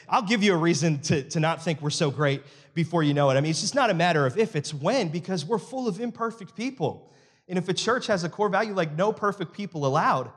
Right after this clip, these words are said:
you better believe there will be moments where your expectations are up here and your experience is down here.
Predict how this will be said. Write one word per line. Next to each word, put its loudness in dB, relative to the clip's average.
you -4
better 2
believe 0
there 2
will 2
be -2
moments 0
where 0
your -6
expectations -2
are -8
up -4
here -2
and -4
your 4
experience 0
is 0
down 2
here. 0